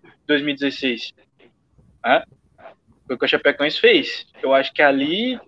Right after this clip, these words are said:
mostrou, tipo, uma gestão bem feita, né? Ah, acho que são os, os dois extremos, né? O que a gente pode ver quando um clube é bem gerido, o que aconteceu com a Chapecoense,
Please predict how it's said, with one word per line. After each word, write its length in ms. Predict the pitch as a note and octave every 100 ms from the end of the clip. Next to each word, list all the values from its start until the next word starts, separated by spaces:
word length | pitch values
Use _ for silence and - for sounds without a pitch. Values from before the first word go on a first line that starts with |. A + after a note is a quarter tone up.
| _ _ -
mostrou, 560 | D#3+ F3 - - F3
tipo, 160 | E3+ -
uma 220 | F3 E3+
gestão 640 | D#3 E3+ D3+ - D#3+ D#3 C#3+
bem 360 | D3 D3 C#3+ -
feita, 320 | D3 C#3 -
né? 140 | C3 C3 _ - _ - _ -
Ah, 460 | C#3 C#3 C#3 C3
acho 140 | D#3+ D#3
que 100 | -
são 120 | F#3+
os, 80 | D#3+ D#3 D3+
os 100 | C#3+
dois 180 | F#3+
extremos, 480 | G#3+ - F3 D#3+ D3
né? 100 | D#3
O 60 | D#3+
que 80 | E3
a 40 |
gente 200 | E3+ F3+
pode 280 | - F3+ E3+
ver 220 | D#3 D#3+
quando 200 | E3 D#3+
um 80 | D#3+
clube 240 | - E3
é 40 | E3
bem 180 | E3 D#3+
gerido, 540 | E3 D#3 E3 A3+ D4
o 540 | D4+ - _ - _ -
que 60 |
aconteceu 300 | D#3 D#3+ D#3+
com 80 | D#3+
a 40 |
Chapecoense, 800 | D#3 D#3 D#3+ D#3 E3 E3+ A3+ -